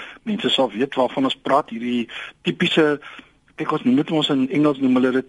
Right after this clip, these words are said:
chips. Nou ja, kom ons sê nou maar, ons praat hierdie klein verwerkertjies of plant ons in, dan, eh, of mens kan dit ook sê, dis 'n neurale protese.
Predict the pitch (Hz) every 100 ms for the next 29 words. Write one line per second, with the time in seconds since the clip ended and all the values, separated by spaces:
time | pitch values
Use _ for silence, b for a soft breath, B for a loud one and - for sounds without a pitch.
0 | _ - - - - - 101 107 117 -
1 | 143 131 - 147 135 123 117 120 - -
2 | 131 131 120 120 117 - 131 127 120 110
3 | 123 143 131 - 117 - 120 - B B
4 | B B - 135 127 - - - 147 143
5 | 208 B B B B 190 131 165 170 165
6 | 156 139 131 139 139 131 139 139 147 -
7 | - 143 139 143 123 127 117 120 139 143
8 | 143 - - - 214 - -